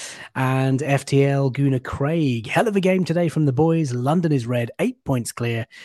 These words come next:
Sending love from the Fort Lauderdale Gooners." Love right back at you, Craig.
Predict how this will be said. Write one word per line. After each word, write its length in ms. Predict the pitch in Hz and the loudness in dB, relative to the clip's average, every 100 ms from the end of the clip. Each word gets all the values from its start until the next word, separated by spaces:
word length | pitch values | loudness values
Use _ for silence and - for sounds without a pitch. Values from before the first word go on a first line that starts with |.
| - - | -20 -8
Sending 460 | - 151 175 180 | 0 2 4 4
love 260 | 170 160 151 | 2 2 -2
from 160 | - | -2
the 80 | 135 | -2
Fort 420 | 123 - 160 160 - | -2 -4 -2 -2 -2
Lauderdale 720 | 131 143 143 127 131 127 123 | 0 2 2 0 0 0 -2
Gooners." 480 | 113 113 110 107 127 | -4 -6 -6 -8 -2
Love 320 | 143 147 127 | 0 0 0
right 180 | 147 151 | -2 0
back 180 | 135 - | -4 -4
at 100 | 139 | -4
you, 180 | 127 | -4
Craig. 380 | 120 127 120 117 | -4 -4 -4 -6